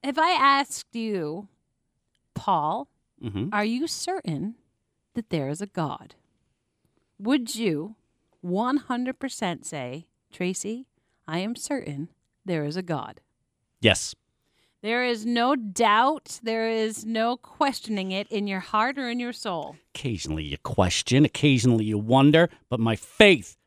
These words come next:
Speaker 2: keeps me moving forward.
Speaker 1: I wonder, um, if it's the younger generation that questions.
Speaker 2: Oh, God, do they?
Speaker 1: Um, because the number of Americans certain about God has fallen to an all-time low.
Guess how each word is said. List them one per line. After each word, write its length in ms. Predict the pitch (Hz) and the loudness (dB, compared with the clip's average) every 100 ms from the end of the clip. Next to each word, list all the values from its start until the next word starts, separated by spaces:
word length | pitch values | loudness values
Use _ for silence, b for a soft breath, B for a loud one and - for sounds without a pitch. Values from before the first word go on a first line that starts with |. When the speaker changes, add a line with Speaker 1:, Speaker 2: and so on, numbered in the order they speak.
| _ | _
Speaker 2:
keeps 380 | - 202 151 - | -6 -4 -4 0
me 120 | 110 | 2
moving 380 | 107 123 139 156 | 4 4 4 0
forward. 580 | - 120 80 - _ - _ _ b b | 0 -2 -2 -12 _ -20 _ _ b b
Speaker 1:
I 100 | 370 | 2
wonder, 640 | 392 440 415 226 190 262 254 - | 4 2 2 0 0 -2 -4 -2
um, 540 | 254 214 196 208 254 - | 2 2 0 -2 -6 -6
if 220 | 254 226 | -8 -6
it's 360 | 247 240 - - | -6 -6 -8 -8
the 100 | 269 | -4
younger 400 | 262 269 269 214 | 0 0 2 0
generation 880 | 196 185 175 170 165 180 175 247 - | -2 -4 -4 -6 -8 -8 -8 -8 -10
that 180 | 202 202 | -6 -6
questions. 800 | - 196 165 - 170 170 214 220 | -4 -4 -4 -6 -6 -6 -4 0
Speaker 2:
Oh, 120 | - | 2
God, 280 | 95 85 87 | 2 2 2
do 120 | 80 | 0
they? 220 | 73 82 76 _ _ - | -2 -4 -6 _ _ -4
Speaker 1:
Um, 480 | 208 190 180 202 - | -2 0 -2 -6 -6
because 640 | 269 262 262 262 240 - - _ _ _ _ - | -4 -2 0 0 0 -4 -6 _ _ _ _ -8
the 160 | 233 | 0
number 400 | 262 262 285 330 - | 4 4 2 0 -2
of 80 | 220 | -2
Americans 880 | 208 190 190 208 208 262 262 254 - - | 0 0 0 -2 -2 -2 0 0 -4 -6
certain 720 | - - 247 294 - 359 381 _ _ _ | -4 0 2 0 0 -4 -6 _ _ _
about 400 | 190 180 180 180 | -8 -4 -4 -4
God 500 | - 156 156 185 247 - _ | -4 -4 0 -2 -4 -12 _
has 200 | 190 185 - | -4 -4 -2
fallen 360 | 185 202 277 302 | -2 0 0 -2
to 120 | 190 | -2
an 100 | 143 | -2
all-time 420 | 156 214 202 202 | -4 -6 -6 -6
low. 260 | 175 139 | -4 -4